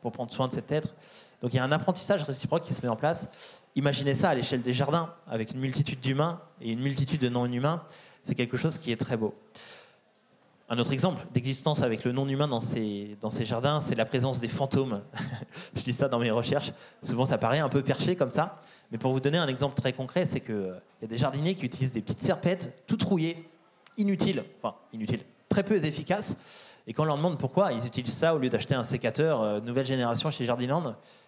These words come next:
Ils me disent, « Bah, parce que, en fait, euh, ça appartenait à mon grand-père. Et je préfère utiliser cette serpette parce que ça me permet de créer une continuité symbolique avec mon grand-père qui, lui, jardinait au pays, par exemple. »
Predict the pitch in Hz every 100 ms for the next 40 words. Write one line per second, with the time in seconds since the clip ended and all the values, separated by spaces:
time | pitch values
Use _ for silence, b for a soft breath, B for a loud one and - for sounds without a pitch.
0 | - 120 139 143 113 - - 135 120 147
1 | 147 110 104 - _ - 117 104 107 123
2 | 127 120 113 107 113 - _ _ - -
3 | - 127 147 143 120 117 117 - 110 151
4 | 143 120 127 120 120 120 135 139 117 -
5 | 123 123 - - _ 120 117 120 - 123
6 | 127 156 - 117 127 151 - - b b
7 | b b b b - 113 117 117 117 123
8 | 135 131 117 117 120 113 117 123 113 113
9 | 127 123 - 107 107 104